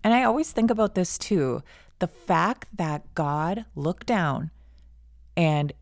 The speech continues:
he hand selected me, like, looked at me and be like, "Yep, that's her. That is who I believe will be the best candidate to be Lily's mom."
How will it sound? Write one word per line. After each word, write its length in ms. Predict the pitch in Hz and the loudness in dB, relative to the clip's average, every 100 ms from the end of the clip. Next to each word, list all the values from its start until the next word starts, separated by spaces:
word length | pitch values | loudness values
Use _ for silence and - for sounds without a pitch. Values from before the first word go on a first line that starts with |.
| - | -12
he 240 | - 160 | -4 -4
hand 600 | 135 - 165 160 175 233 | -4 -4 0 2 4 2
selected 1120 | - 214 190 202 262 440 - - 151 156 196 339 - - - - 190 | 2 0 0 -2 -4 -4 -2 4 4 4 2 -4 -10 -20 -20 -4 4
me, 580 | 202 277 349 160 - - - - - | 6 6 4 0 -6 -14 -20 -8 -4
like, 160 | 247 | 0
looked 160 | 370 370 | 2 2
at 100 | 440 480 | 2 2
me 100 | 381 - - - | -2 -4 -12 -8
and 80 | |
be 120 | 208 214 | 0 2
like, 220 | 185 - | 2 -2
"Yep, 320 | - 190 240 - - | 0 4 4 0 -4
that's 320 | 165 170 - | 2 2 2
her. 240 | 175 143 127 - - | 0 0 -2 -10 -8
That 340 | 147 170 247 - | 4 6 6 2
is 200 | 240 - | -2 0
who 200 | 208 - | -2 0
I 220 | 175 208 | 2 2
believe 500 | 247 262 185 156 147 | 2 0 -2 -4 -4
will 80 | 160 | -4
be 160 | 156 147 | -4 -2
the 100 | 143 | -4
best 460 | - 170 185 - | 0 2 2 0
candidate 560 | - 180 160 143 131 127 - - - | -4 -2 0 0 -2 -4 -10 -20 -4
to 100 | 196 | 0
be 160 | 185 | 2
Lily's 340 | 175 170 170 170 | 2 2 2 0
mom." 300 | 160 143 | -2 -2